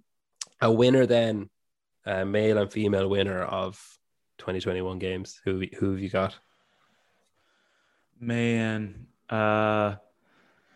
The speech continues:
Speaker 2: female winner, I'm gonna have to give to Tia. Like, I think you're dumb to not pick Tia. Like, that would just be a bad move. Uh,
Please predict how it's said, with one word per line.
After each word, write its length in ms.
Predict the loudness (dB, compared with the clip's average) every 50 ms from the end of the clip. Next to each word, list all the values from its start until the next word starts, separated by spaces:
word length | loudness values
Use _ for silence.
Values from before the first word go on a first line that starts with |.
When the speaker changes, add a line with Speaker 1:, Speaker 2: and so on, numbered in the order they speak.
| _ -20 -20 -20 -20 -20 _ _ _
Speaker 2:
female 380 | 0 2 4 6 8 8 8 8
winner, 160 | 8 8 6
I'm 80 | 6 6
gonna 120 | 4 4
have 140 | 4 2 2
to 60 | 0
give 100 | -2 -2
to 60 | -2
Tia. 380 | -4 0 2 2 2 2 0 -2 -6 -6
Like, 140 | -8 -2 0
I 220 | 0 2 2 0
think 160 | 0 0 0 -2
you're 80 | -2
dumb 480 | 0 2 2 2 2 0 0 0 0 0 0
to 80 | -4
not 240 | -4 -2 -2 -2 2
pick 220 | 2 2 2 2 -6 -20 -20 _ _ _ _ _ -8
Tia. 340 | -4 -2 0 0 0 -2 -4 -6
Like, 160 | -8 -6 -2
that 100 | -2 0
would 100 | 0 0
just 140 | -2 -4 -2
be 80 | -2 -2
a 40 | 0
bad 300 | 0 0 0 0 0 0
move. 400 | -2 -2 -2 -2 -4 -6 -12 -16 -16 -18 _ -20 _ -18 -12
Uh, 400 | -10 -6 -4 -2 -2 -4 -4 -8